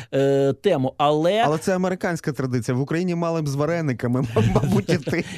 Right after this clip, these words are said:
Speaker 1: З засушеними такими, знаєте, на, на рівень чіпсів я-, <laughs> якихось таких.
Speaker 2: Але, але ви сказали «але».
Speaker 1: Е, але, е, попри, м,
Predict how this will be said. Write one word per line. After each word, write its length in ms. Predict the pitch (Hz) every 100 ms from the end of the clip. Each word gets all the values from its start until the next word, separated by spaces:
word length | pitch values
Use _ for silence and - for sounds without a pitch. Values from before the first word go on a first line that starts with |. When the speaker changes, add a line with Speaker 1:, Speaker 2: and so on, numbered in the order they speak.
| -
Speaker 1:
З 80 | 127
засушеними 760 | 190 - 185 - 139 123 120
такими, 400 | 113 113 117 120
знаєте, 540 | 123 151 127 113 - 117 117 113
на, 420 | 117 123 127 127 - 139
на 160 | 143 147
рівень 240 | 156 147
чіпсів 520 | - 147 - 123 113
я-, 220 | 117 123 -
<laughs> 400 | - 117 139 180
якихось 500 | 190 190 185 196 -
таких. 220 | - 160
Speaker 2:
Але, 360 | 147 170 165 123
але 200 | 131 135
ви 100 | 156
сказали 460 | 160 165 160 165 156
«але». 440 | 143 131 123 131 220 _ _ - _ -
Speaker 1:
Е, 240 | 131 131 117 - -
але, 420 | 147 160 208 208 -
е, 220 | 160 143 - -
попри, 520 | 180 196 190 175 165 -
м, 840 | 131 127 131 131 127 123 123 120